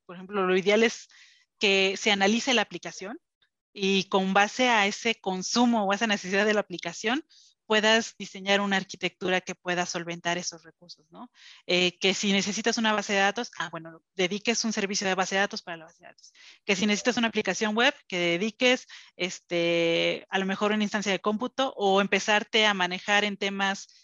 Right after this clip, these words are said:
serverless para en realidad, este, ahora sí que aplicar lo del pago por uso tal cual, que digamos una, un poco de, de la diferencia entre tener una instancia de cómputo, es tu instancia de cómputo vas a pagar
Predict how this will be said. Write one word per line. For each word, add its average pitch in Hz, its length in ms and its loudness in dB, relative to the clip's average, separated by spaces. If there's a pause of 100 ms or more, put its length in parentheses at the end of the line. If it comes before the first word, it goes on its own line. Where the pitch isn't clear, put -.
serverless 247 760 2
para 180 240 -4
en 180 80 -6
realidad, 175 420 2 (300)
este, 165 680 -16 (340)
ahora 202 160 -2
sí 196 100 -2
que - 80 0
aplicar 202 420 2
lo 202 140 2
del 180 160 0
pago 208 380 2
por 190 180 0
uso 202 320 -2
tal 165 280 0
cual, 277 280 2 (540)
que 170 640 -4
digamos 196 400 0
una, 214 400 0
un 214 140 0
poco 214 280 -2
de, 185 260 0
de 180 140 0
la 180 100 2
diferencia 202 400 -4
entre 202 200 -2
tener 185 200 0
una 202 140 -2
instancia 196 560 -2
de 175 100 -2
cómputo, 214 460 -6
es - 340 -6
tu 220 120 -6
instancia 233 340 0
de 208 120 2
cómputo 233 340 -4
vas 220 160 0
a 214 60 2
pagar 190 380 2